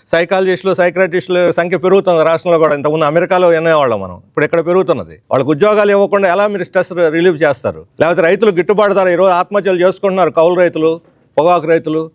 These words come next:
మరలా మొదలైనవి. వాళ్ళకి గిట్టుబాటు ధర ఇవ్వకుండా మీరు స్ట్రెస్ ఎలా రిలీఫ్ చేస్తారు? యోగా చేస్తే గిట్టుబాటు ధరలు వస్తాయా? యోగా చేస్తే ఉద్యోగాలు వస్తాయా?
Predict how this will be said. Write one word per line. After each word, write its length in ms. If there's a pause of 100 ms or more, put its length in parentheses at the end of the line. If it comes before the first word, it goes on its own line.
(120)
మరలా 200
మొదలైనవి. 560 (400)
వాళ్ళకి 200
గిట్టుబాటు 300
ధర 160
ఇవ్వకుండా 380
మీరు 140
స్ట్రెస్ 320
ఎలా 180
రిలీఫ్ 340
చేస్తారు? 460 (180)
యోగా 200
చేస్తే 600
గిట్టుబాటు 420
ధరలు 200
వస్తాయా? 400 (400)
యోగా 180
చేస్తే 300
ఉద్యోగాలు 400
వస్తాయా? 420